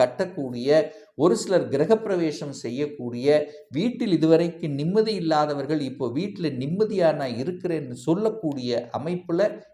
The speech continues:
இந்த மாதம் சிறப்பு பெறுகிறது. வீட்டுல சுப காரியங்கள் நடக்கக்கூடிய தன்மைகள், வீட்டில் சில நன்மைகள் நடக்கக்கூடிய தன்மைகள்,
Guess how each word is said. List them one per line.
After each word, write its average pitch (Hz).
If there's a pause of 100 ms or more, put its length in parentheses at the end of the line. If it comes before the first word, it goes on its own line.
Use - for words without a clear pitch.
(100)
இந்த -
மாதம் 160
சிறப்பு -
பெறுகிறது. 120 (400)
வீட்டுல 190 (120)
சுப 202
காரியங்கள் 214
நடக்கக்கூடிய 135
தன்மைகள், 120 (240)
வீட்டில் 202
சில 147
நன்மைகள் 226
நடக்கக்கூடிய 147
தன்மைகள், 123